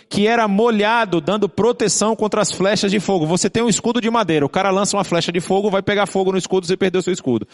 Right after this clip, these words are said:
Então o que que eles faziam? Mergulhavam o escudo em água e deixavam o escudo encharcado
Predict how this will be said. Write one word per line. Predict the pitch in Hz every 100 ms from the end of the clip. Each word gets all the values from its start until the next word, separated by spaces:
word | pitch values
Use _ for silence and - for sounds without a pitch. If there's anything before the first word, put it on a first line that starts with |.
| - -
Então | 208
o |
que | 254
que | 262
eles | 262 240
faziam? | 247 175 156 127 - - -
Mergulhavam | 180 220 202 202 220 294 302 240 220
o |
escudo | 180 - 190 185
em | 156
água | 160 185 208
e |
deixavam | 180 170 202 202
o | 202
escudo | - 196 202
encharcado | 196 214 - - 196 196 107